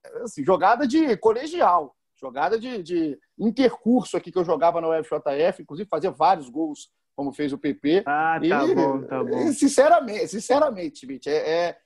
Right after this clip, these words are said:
Speaker 1: é um gol muito bobo pra um time do tamanho do Flamengo, né? O time da, da mentalidade que tem que ter o time do Flamengo tomar.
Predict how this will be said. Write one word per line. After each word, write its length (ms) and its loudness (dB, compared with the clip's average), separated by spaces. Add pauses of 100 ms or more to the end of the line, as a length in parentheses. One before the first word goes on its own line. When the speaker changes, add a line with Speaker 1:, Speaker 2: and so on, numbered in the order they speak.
(120)
Speaker 1:
é 80 4
um 140 4
gol 120 4
muito 220 -4
bobo 320 4
pra 140 -18
um 60 -16
time 260 -14
do 160 -10
tamanho 320 -2
do 80 -8
Flamengo, 380 -6
né? 100 -10
O 100 -16
time 220 -12
da, 180 4
da 140 -4
mentalidade 760 0
que 100 -20
tem 120 -16
que 80 -20
ter 80 -12
o 40 -12
time 160 -14
do 80 -12
Flamengo 300 -12
tomar. 240 -6